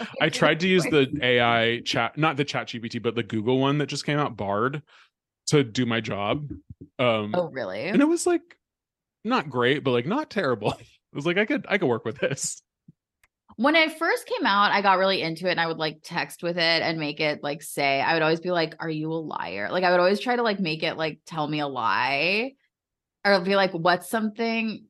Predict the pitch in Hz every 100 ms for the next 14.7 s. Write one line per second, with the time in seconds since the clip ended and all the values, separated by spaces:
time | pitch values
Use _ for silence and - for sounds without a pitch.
0 | 185 208 208 247 262 254 247 262 233 -
1 | 175 185 185 233 247 254 254 269 254 247
2 | 240 190 185 214 381 277 165 151 147 156
3 | 143 151 165 160 135 104 117 202 170 165
4 | - 170 165 160 160 165 147 139 170 _
5 | 208 214 277 370 - 214 202 175 170 165
6 | 156 147 - 160 156 160 165 151 160 151
7 | 156 151 139 - - 123 - - 156 131
8 | 156 - - - - 107 - 135 117 95
9 | - - _ - 202 196 190 185 - _
10 | _ 180 185 175 185 196 190 202 196 175
11 | 170 165 165 _ - 196 190 208 170 214
12 | 196 202 185 208 185 247 262 240 - 233
13 | 277 - 311 320 269 302 381 - - 240
14 | 262 226 311 120 120 147 135